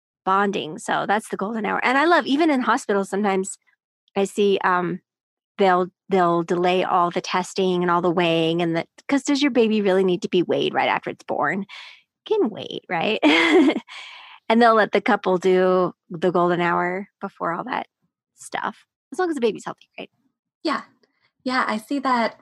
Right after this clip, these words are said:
Speaker 2: uh, most of my moms get that golden hour as long as there's no pressing concerns. Um, but it is something you have to ask for, and it is something you wanna talk to your doctor about before, because some providers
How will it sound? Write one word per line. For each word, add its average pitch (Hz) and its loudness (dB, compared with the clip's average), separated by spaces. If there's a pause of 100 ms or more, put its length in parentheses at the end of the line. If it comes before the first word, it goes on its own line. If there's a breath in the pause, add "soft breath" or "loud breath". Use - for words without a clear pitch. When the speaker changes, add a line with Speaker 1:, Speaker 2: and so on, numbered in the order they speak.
(180)
Speaker 2:
uh, 208 -2
most 196 -4
of 233 6
my 233 4
moms 196 -2
get - -10
that 202 -6
golden 196 -4
hour 196 -2
as 196 -6
long 202 -4
as 185 -8
there's 185 -4 (320)
no 202 4 (240)
pressing 196 -4
concerns. 185 -4 (480 soft breath)
Um, 208 -2
but 226 2
it 247 4
is 269 2
something 262 2
you 247 0
have 247 0
to 233 -2
ask - -6
for, 233 -2 (360 soft breath)
and 233 4
it 240 4
is 269 2
something 262 4
you 269 4
wanna 262 2
talk 240 -4
to - -8
your 240 -2
doctor 220 -4
about 202 -4
before, 208 -6
because 190 -6
some 220 -2
providers 196 -4